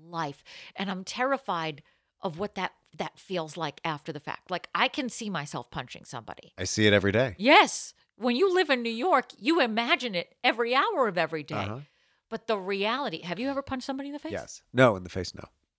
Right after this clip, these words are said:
Speaker 1: Where'd you punch <laughs> somebody? In the stomach?
Speaker 2: Doesn't really matter.
Speaker 1: No, no. Come on.
Speaker 2: Just, yeah, the stomach, the chest, the arm.
Speaker 1: Wait, multiple?
Speaker 2: The balls.
Speaker 1: Like, you got in, like, multiple fistfights?
Speaker 2: No. No, no, no.
Speaker 1: What does it feel like to punch somebody in the stomach?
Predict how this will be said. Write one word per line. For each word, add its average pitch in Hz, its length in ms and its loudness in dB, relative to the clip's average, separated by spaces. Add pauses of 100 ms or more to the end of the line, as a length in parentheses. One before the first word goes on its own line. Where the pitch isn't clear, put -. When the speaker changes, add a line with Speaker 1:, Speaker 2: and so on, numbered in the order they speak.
(140)
Speaker 1:
Where'd 185 160 -8
you 220 60 -10
punch 226 200 -2
<laughs> - 160 4
somebody? 139 420 -8
In 175 100 -6
the 160 80 -8
stomach? 175 260 -10
Speaker 2:
Doesn't 98 160 -4
really 82 160 -8
matter. 80 260 -10 (240)
Speaker 1:
No, 226 260 -2
no. 156 380 -2
Come 320 260 8
on. 202 640 10
Speaker 2:
Just, 156 180 -8
yeah, 143 160 4
the 85 80 -10
stomach, 95 360 -2
the - 80 -10
chest, 85 320 -2
the 78 120 -12
arm. 80 240 -14 (180)
Speaker 1:
Wait, 254 240 -6
multiple? 262 480 -2
Speaker 2:
The 370 60 -2
balls. 80 300 -8 (160)
Speaker 1:
Like, 254 240 -6
you 277 100 -2
got 294 200 0
in, 214 200 0 (440)
like, 185 260 -4 (120)
multiple 202 440 -2
fistfights? - 560 -12
Speaker 2:
No. 110 180 -4 (360)
No, 98 100 -2
no, 87 60 -6
no. 78 120 -8
Speaker 1:
What 208 100 -2
does 269 100 0
it - 80 -8
feel 269 140 -6
like 240 160 -8
to 180 80 -12
punch 180 180 -8
somebody 160 300 -8
in 156 80 -10
the 156 40 -10
stomach? 151 360 -10